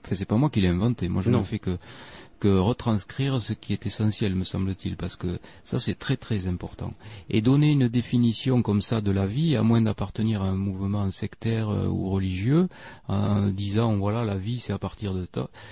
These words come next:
Speaker 1: de tel, euh, stade de l'évolution du fœtus, ou, moi, je crois que c'est dangereux, ça.
Speaker 2: Hmm.
Speaker 1: C'est des attitudes un petit peu extrémistes, et puis
Speaker 2: Non,
Speaker 1: ça
Speaker 2: mais j'ai osé vous poser la question,
Speaker 1: Oui,
Speaker 2: hein.
Speaker 1: oui, oui, oui.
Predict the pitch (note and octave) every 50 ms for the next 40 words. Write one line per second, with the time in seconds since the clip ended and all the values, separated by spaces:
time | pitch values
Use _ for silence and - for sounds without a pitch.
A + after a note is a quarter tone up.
0 | - - - G#2 G2+ G2 - - G#2 G2 F#2+ F#2+ F#2 F#2 F#2 F#2 F2+ - - -
1 | C3 B2 A#2 G#2 G2 F#2+ G2+ G2 G2 F#2+ G2 G2+ G2 G2 F#2+ - - A#2+ G#2+ G#2
2 | G2+ F#2+ F#2+ F#2+ - - G2+ - - - A#2+ A2 G2 - G2+ F#2 F#2 F2+ F2+ F2+
3 | F2+ F2 G2 - - B2+ C3 B2 - - D3+ - - B2 A2 B2+ C3 A#2+ A2+ A#2
4 | G#2+ G#2+ G2+ G2 - - - - A#2+ B2 A#2+ A2 G#2 - - - - A2+ G2+ A2
5 | A2 A#2+ A#2+ - - A#2+ - - - C3+ B2+ A2+ A2+ - - G#2 - A2+ A2 G2+
6 | - - - A#2 A2+ A#2 C3 C#3 C#3 - - C#3 B2 - - G#2+ G#2+ C3+ C#3 C3+
7 | A#2+ C#3+ C#3 C3+ A#2+ C#3 C#3 B2+ B2 - C3 A#2+ B2 A#2 A2+ G#2+ - A#2 - G2
8 | A2 C3+ F3+ F#3+ D#3+ C#3 C3 A2+ G2+ F#2+ F#2 F#2 A2+ D#3+